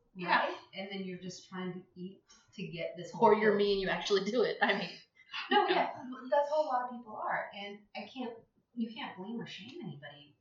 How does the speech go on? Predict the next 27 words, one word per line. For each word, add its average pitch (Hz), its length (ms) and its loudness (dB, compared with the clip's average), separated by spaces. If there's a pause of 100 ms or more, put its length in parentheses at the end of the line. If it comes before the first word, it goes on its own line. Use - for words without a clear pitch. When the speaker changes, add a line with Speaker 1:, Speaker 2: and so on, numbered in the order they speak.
Speaker 1:
doing 202 280 -8
that, 147 220 -12
because 170 540 -14 (800)
when 190 160 -8
you're 180 320 -2
used 208 240 -8
to 185 100 -6
doing 202 300 -2
it, 170 100 -6
that's 175 280 -8 (400)
how 180 160 -6
you 180 340 -4
feel 180 420 -10
and 165 240 -10 (320)
seek - 320 -16
fulfillment. - 480 -16 (400)
Speaker 2:
Would 240 140 -4
you 247 100 -2
say 247 340 0
that 208 340 -4 (280)
it's - 260 -4
because 196 280 -6
of 175 60 -8
the 175 80 -8
sugars 185 420 -4
in 180 100 -6
the 170 80 -8